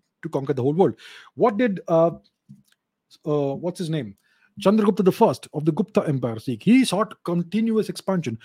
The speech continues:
What did, uh, wha-, what did Samudragupta se-, seek? He sought continuous expansion. These are not multipolar worldviews. When you are capable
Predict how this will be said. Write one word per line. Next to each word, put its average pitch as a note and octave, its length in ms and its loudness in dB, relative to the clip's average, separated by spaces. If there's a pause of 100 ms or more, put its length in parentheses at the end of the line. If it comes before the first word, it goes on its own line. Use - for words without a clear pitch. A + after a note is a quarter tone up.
(220)
What F#3 300 0
did, F3+ 380 0
uh, D3+ 360 0 (680)
wha-, C#3+ 280 -6
what D#3+ 200 -4
did E3+ 220 -2
Samudragupta E3 680 -2
se-, B2+ 280 -10
seek? B2+ 320 -2 (400)
He B3+ 180 2
sought G#3 240 -2
continuous E3+ 480 -4
expansion. A#2 540 -14 (340)
These G3+ 300 2
are F#3+ 180 2
not F3 460 0 (180)
multipolar C#3 600 0
worldviews. B2 500 0 (320)
When D#3 180 0
you F3+ 160 4
are F3+ 120 0 (180)
capable E3+ 640 0